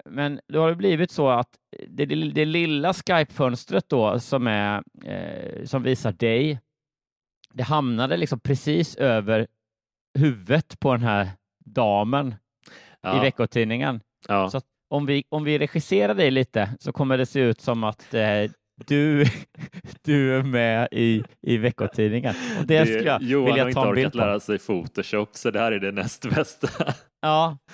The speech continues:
Speaker 1: det är som live Photoshop kan man säga.
Speaker 2: Att
Speaker 1: Som
Speaker 2: du
Speaker 1: du ko-
Speaker 2: placerar två
Speaker 1: Om
Speaker 2: fönster nära varandra på datorn.
Speaker 1: Ja, t-, det är kanske
Speaker 2: Och sen
Speaker 1: min me-
Speaker 2: fotograferar du av skärmen med din
Speaker 1: Min
Speaker 2: telefon.
Speaker 1: min mesta pappa-move någonsin.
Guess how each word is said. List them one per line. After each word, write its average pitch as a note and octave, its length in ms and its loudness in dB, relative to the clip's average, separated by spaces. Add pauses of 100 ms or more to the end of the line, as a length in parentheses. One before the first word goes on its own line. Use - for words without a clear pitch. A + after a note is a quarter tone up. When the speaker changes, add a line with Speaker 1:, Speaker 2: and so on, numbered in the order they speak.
(120)
Speaker 1:
det F#3+ 100 4
är F3 60 6
som E3 200 -2
live E3 480 2 (220)
Photoshop C#3 580 0
kan D3+ 120 -2
man B2+ 120 0
säga. G2+ 280 0 (200)
Speaker 2:
Att A2 120 -2
Speaker 1:
Som - 140 2
Speaker 2:
du F3 100 2
Speaker 1:
du G#2+ 60 2
ko- A2+ 120 2
Speaker 2:
placerar G2+ 480 0 (100)
två - 220 -4
Speaker 1:
Om F2+ 60 0
Speaker 2:
fönster G2+ 760 0 (340)
nära F#2+ 260 0
varandra F#2 340 -2
på - 120 -10
datorn. G2 540 -2
Speaker 1:
Ja, B2+ 240 2 (200)
t-, - 60 -12 (300)
det C#3+ 80 -2
är D3+ 260 2
kanske D#3 220 2
Speaker 2:
Och - 60 -4
sen C#3 120 2
Speaker 1:
min C#3+ 100 2
me- D3 100 2
Speaker 2:
fotograferar A#2+ 500 0
du A#2 120 -4
av A2 380 0 (120)
skärmen G#2 600 0
med B2 200 -4
din A#2+ 120 -2
Speaker 1:
Min D#3+ 100 0
Speaker 2:
telefon. F#2 500 -2 (180)
Speaker 1:
min E3 220 -2
mesta F3 340 0
pappa-move B2+ 680 0
någonsin. A#2 540 -2